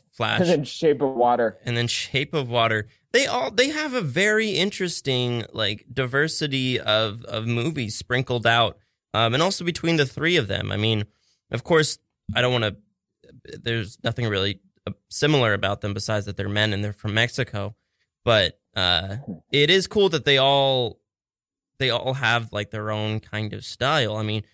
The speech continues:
Speaker 1: Del Toro's, I feel like, is definitely monsters. I mean, he's made that very clear.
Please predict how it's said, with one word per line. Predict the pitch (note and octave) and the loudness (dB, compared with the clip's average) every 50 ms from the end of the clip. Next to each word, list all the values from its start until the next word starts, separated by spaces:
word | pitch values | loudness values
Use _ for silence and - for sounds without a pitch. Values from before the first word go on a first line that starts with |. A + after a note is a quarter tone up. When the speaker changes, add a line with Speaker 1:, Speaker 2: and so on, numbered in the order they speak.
| _ _ _ | _ _ _
Speaker 1:
Del | - C#3 C#3+ C#3+ | 0 2 2 2
Toro's, | - - F3+ E3 D#3+ D#3 D3+ C#3+ C#3+ C3 | 2 2 2 4 4 4 4 2 2 2
I | C3 B2+ | 0 -2
feel | B2 - C#3 C3+ B2+ | -2 0 0 2 2
like, | B2 A#2+ A#2+ | 2 2 0
is | A#2 G2+ G2+ - _ _ _ _ _ - | -2 -4 -6 -10 _ _ _ _ _ 0
definitely | C3+ B2 A#2 - - A#2+ A2+ G#2+ G#2+ | 0 0 0 0 -2 -2 0 0 0
monsters. | G#2 G#2+ G#2 G#2 F#2+ G2+ - - - - - - - | -2 -2 -4 -4 -6 -6 -8 -10 -10 -10 -10 -10 -10
I | - | -8
mean, | G#2+ G#2 A2 | -8 -6 -6
he's | A#2+ A2 G2+ G#2+ | -6 -8 -8 -6
made | G#2+ G#2 F#2+ | -8 -8 -8
that | G2 G2 | -8 -10
very | - F#2 F2+ - - | -10 -10 -12 -12 -14
clear. | _ - - G#2+ G#2 G#2 G#2 | _ -6 -4 -2 -2 -2 -4